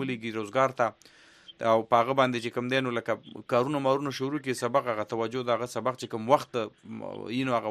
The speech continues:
وخت باندې دوی پام ونه کړي، او هغه سبق د هغه نه لکه مطلب ګډ وډ شي، او بیا وروستو، آ، د هغه نه یو، آ، د ښه انسان په ځای خراب یا وران انسان جوړ شي، نو هغه بیا الټا د معاشرې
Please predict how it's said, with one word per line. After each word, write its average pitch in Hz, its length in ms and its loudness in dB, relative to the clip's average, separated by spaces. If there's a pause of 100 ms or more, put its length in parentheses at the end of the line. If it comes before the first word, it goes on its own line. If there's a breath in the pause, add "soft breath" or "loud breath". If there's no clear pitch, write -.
وخت 135 200 0
باندې 123 260 0 (680 soft breath)
دوی 143 100 2
پام 160 320 6
ونه 180 140 0
کړي، 165 100 -2
او 143 120 8
هغه 127 140 6
سبق 135 540 2
د - 20 6
هغه 123 180 4
نه 139 80 0
لکه 120 280 -4
مطلب 117 340 -4
ګډ 147 180 4
وډ 160 100 4 (100)
شي، 135 60 -2
او 117 80 -2
بیا 117 140 -4
وروستو، 123 440 -8 (340)
آ، 110 280 0
د 107 120 -4
هغه 110 200 0
نه 120 220 -2 (360)
یو، 113 120 -2 (300)
آ، 104 260 -6
د 104 140 -10
ښه 139 140 -2 (100)
انسان 127 220 -2
په 117 100 -10
ځای 113 220 -4
خراب 123 300 2
یا 113 100 2
وران 127 280 2
انسان 101 320 -6
جوړ 101 220 -8
شي، 101 140 -10 (480 soft breath)
نو 113 80 2
هغه 123 140 4
بیا 160 200 4
الټا 156 240 6
د 160 120 -2
معاشرې 143 340 2